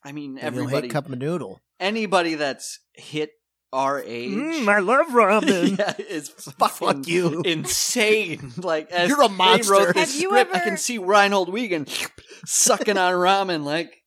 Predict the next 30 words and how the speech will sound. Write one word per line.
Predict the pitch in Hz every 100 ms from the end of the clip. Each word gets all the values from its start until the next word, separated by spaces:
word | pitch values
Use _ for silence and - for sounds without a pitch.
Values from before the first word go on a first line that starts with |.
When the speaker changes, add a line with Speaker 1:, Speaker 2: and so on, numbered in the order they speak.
| -
Speaker 1:
ooh, | 208 311 196
freeze-dried | 180 220 190 392
Speaker 3:
I'm | 554 539
assuming | 339 359 392 339
Speaker 1:
enchiladas. | 294 247
Speaker 3:
they | 277
had | 294 285 208
veggie | 233 262 247 233
ones. | 190 190 175 190
I | 226
know | 254
you're | 277 247
vegan, | 208 262 247
Hans. | 226 220 208
Did | 226 208
you | 285
ever | 285 269
have | 254 226 226
the | 226
ramen | 202 190 180 214 226
burger? | 247 262 294 302 277 _ _ _ _ _ _ _
Speaker 1:
No, | 160 269 320
I | 156
haven't. | 185 214 135 95 _ _ _ _ _ _ _ _ 123
Speaker 2:
Disgusting. | 131 117 262
Speaker 3:
Oh | 247 240 240
my | 233 214
god. | 202 196 185 170 175 - _ _ _ _ -
So | - 277
that's | 262 269 -